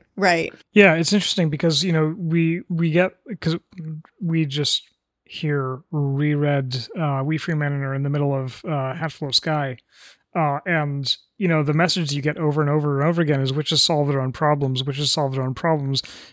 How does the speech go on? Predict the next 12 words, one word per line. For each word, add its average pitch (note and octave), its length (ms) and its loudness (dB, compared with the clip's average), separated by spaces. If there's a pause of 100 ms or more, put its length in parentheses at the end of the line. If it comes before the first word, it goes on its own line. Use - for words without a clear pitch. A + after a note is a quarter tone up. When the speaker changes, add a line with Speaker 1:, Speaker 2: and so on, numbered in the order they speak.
Speaker 1:
Mm-hmm. G#3 300 -4
Speaker 2:
And E3+ 120 8
that - 200 2
clearly F#3+ 460 6
is D#3 100 6
unsustainable. C#3+ 760 0 (380)
Speaker 1:
Yeah. G3+ 320 0 (420)
Yeah. - 360 -2
And G#3 360 0
it's G3+ 220 0
really B3+ 280 4
interesting. G3+ 960 -2